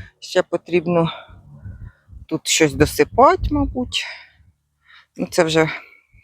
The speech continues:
пізніше розбиратися, а так, те, що потрібно було, е, встигнути зробити до нас, е, до того, як наступлять холоди, то вже ніби це зроблено.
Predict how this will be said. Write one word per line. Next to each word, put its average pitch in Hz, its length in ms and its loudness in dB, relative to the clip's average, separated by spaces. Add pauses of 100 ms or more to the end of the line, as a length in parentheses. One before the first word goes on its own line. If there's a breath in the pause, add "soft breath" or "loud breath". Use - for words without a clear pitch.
пізніше 156 420 0
розбиратися, 151 640 2
а - 20 -2
так, - 360 -2 (380 loud breath)
те, 160 120 2
що - 180 -4
потрібно 156 480 0
було, 151 380 4 (680 loud breath)
е, 147 320 0
встигнути 156 560 2
зробити 147 460 2
до 147 180 2
нас, - 380 -2 (140)
е, 135 300 4
до 143 140 2
того, 151 240 2
як 143 180 2
наступлять - 720 -4 (560 loud breath)
холоди, 156 500 4 (640 loud breath)
то 147 80 0
вже 170 260 6
ніби 156 460 6
це 143 140 6
зроблено. - 840 2